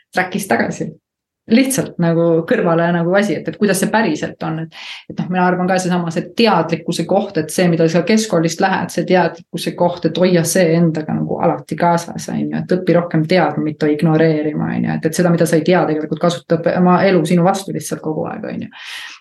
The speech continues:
Et, äh, sellepärast on ikkagi võimalikult, äh, teadlik olla nii heast kui halvast ja kõigest, mis toimub, ülioluline, mida, mida mina täna annaksin koolilõpetajale küll kindlasti kaasa, on ju.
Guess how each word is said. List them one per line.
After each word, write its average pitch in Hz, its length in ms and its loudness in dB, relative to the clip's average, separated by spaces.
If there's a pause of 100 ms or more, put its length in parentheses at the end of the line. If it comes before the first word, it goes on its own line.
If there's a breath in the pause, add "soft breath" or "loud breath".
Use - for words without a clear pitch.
(120)
Et, 165 260 -2
äh, 165 240 2
sellepärast 165 480 2
on 165 160 0
ikkagi 165 240 -2
võimalikult, 165 800 0 (100)
äh, 165 160 0 (160)
teadlik 165 480 2
olla 160 160 0
nii 214 160 4
heast 185 240 0
kui 180 80 0
halvast 165 560 0
ja 156 60 -4
kõigest, 180 400 0
mis - 180 -6
toimub, 165 380 0
ülioluline, 165 560 2
mida, 180 180 0
mida 185 160 2
mina 190 160 2
täna 165 240 0
annaksin 160 320 -6
koolilõpetajale 160 800 0
küll 170 140 0
kindlasti 156 400 -2
kaasa, 156 420 -4
on 202 160 2
ju. 220 120 2